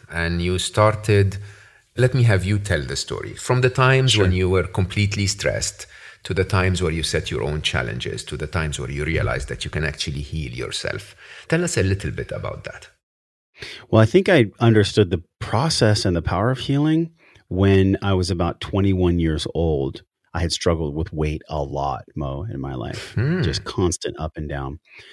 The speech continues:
Speaker 2: And, um, to go even further back than that, I think a lot of us, myself as an example,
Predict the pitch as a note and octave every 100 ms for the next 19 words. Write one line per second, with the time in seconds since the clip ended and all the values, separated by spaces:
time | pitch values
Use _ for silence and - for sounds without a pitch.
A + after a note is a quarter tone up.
0 | - - - F#2 F#2 F2+ F2+ E2+ E2 E2+
1 | - - F#2+ A2 G2+ G2 E2+ - - C#3
2 | D#3+ F2+ D2+ C#2 D#2 E2 C#2+ C2+ C#2 -
3 | - A2+ G#3+ A#2 G2 F#2+ D2 - E2 D#2+
4 | - E2 D#2+ - - D#2+ D2+ C#2+ D2 E2
5 | E2 C#2+